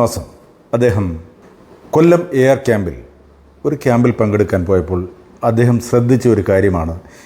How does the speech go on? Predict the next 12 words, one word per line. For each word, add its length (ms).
എനിക്ക് 280
WhatsApp-ിലൂടെ 640
ഫോട്ടോ 320
അയച്ചു 240
തന്ന് 180
മെസ്സേജായി 580
തന്നത്. 320
എം 60
എൽ 60
എയുടെ 240
ആസ്തി 400
വികസന 420